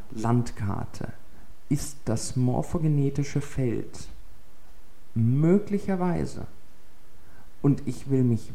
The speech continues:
weder darauf verlassen, noch es ablehnen, ich halte es für möglicherweise existent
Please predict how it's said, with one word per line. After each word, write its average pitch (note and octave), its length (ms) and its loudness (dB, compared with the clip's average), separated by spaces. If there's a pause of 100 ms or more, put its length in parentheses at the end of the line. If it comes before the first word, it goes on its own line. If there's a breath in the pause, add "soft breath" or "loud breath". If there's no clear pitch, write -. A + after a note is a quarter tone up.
weder D#3+ 280 2
darauf E3 320 0
verlassen, A#2+ 840 0 (360 loud breath)
noch B2 280 4
es - 240 -2
ablehnen, A#2 680 0 (380 soft breath)
ich - 300 -2
halte E3 420 0
es - 160 -4
für - 140 0
möglicherweise C#3 1080 4
existent - 960 2